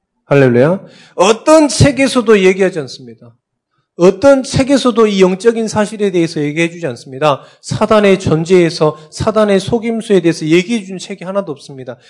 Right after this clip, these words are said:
성경에서만 정확하게 얘기하고 있습니다. 요한복음 팔 장 사십사 절에 "너희 아비 마귀, 그는 처음부터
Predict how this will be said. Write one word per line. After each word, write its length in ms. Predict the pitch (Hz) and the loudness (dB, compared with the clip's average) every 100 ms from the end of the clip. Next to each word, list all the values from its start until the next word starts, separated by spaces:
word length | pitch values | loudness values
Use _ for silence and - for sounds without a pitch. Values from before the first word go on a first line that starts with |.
| _ | _
성경에서만 1000 | - - 262 269 254 240 226 233 208 190 | -10 -2 0 2 4 4 4 0 0 0
정확하게 640 | 185 165 208 254 233 202 165 | 0 2 2 2 0 2 2
얘기하고 340 | 156 147 139 | 0 -2 -6
있습니다. 480 | 131 139 131 127 127 - - - | -8 -12 -8 -4 -4 -6 -20 -4
요한복음 540 | 156 180 196 190 190 185 | 2 2 2 -2 -2 -4
팔 200 | - 202 | -4 0
장 200 | 202 185 | 0 0
사십사 500 | - 196 196 - 180 | -2 -2 -4 0 0
절에 220 | 175 165 | 2 -2
"너희 340 | 156 165 175 185 | 2 2 4 4
아비 280 | 180 175 | 4 0
마귀, 420 | 165 151 160 185 170 | -2 0 0 -4 -6
그는 300 | 175 180 175 | -4 -4 -6
처음부터 500 | - 208 190 202 | -8 -8 -6 -4